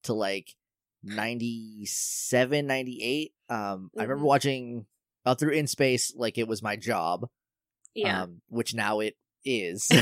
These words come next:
Speaker 2: <laughs>
Speaker 1: So, funny how the world works. Um,
Speaker 2: Ain't that just
Speaker 1: I
Speaker 2: the way, though?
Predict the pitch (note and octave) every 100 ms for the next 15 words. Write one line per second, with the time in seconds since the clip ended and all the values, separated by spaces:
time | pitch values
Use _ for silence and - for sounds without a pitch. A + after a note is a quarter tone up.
0 | D#4+ - B3+ G#3+ D4 D4 C#4+ D4+ D4 C4+
1 | C4 B3+ - - D3 F3+ G3 F3+ F3+ E3
2 | D3+ A#2+ - D#3+ F#4+ - F#4 - - -
3 | - D3 C#3 C3+ A#2+ - A3+ A3+ G#3+ -
4 | D#3+ A3+ G3 E3 E3